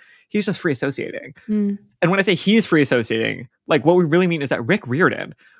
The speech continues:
Speaker 1: wanted to <laughs> include
Speaker 2: Yeah.
Speaker 1: this vague, not even accurate <laughs> reference to this myth as an aside.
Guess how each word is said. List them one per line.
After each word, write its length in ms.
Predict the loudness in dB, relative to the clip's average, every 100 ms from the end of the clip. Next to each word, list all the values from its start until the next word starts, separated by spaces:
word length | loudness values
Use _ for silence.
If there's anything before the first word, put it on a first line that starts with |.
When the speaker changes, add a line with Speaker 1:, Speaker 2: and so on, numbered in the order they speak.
| _
Speaker 1:
wanted 300 | -2 0 0
to 340 | 2 4 4 2
<laughs> 40 | -4
include 760 | -6 -2 2 4 4 2 -8 -12 -6
Speaker 2:
Yeah. 380 | 0 0 0 0
Speaker 1:
this 280 | 4 2 2 _ -14
vague, 680 | -6 -2 0 2 0 -2 -8 -8
not 300 | -4 -2 -2
even 200 | -2 -2 0
accurate 480 | -2 -2 -6 -6
<laughs> 40 | -6
reference 560 | -12 -12 -4 -4 -4
to 100 | -12
this 240 | -6 -4 -4
myth 400 | -6 -6 -4 -6 -8 -6 -4 -2
as 160 | -2
an 140 | 0 -2
aside. 340 | -4 -4 -4